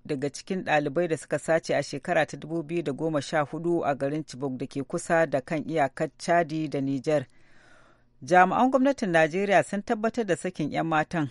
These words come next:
Tashar C N N ta ambaci ta bakin wani jami'in gwamnati da yake da masaniya dangane da batun cewa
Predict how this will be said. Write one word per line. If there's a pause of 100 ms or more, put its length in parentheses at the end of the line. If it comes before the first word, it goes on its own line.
(160)
Tashar
C
N
N
ta
ambaci
ta
bakin
wani
jami'in
gwamnati
da
yake
da
masaniya
dangane
da
batun
cewa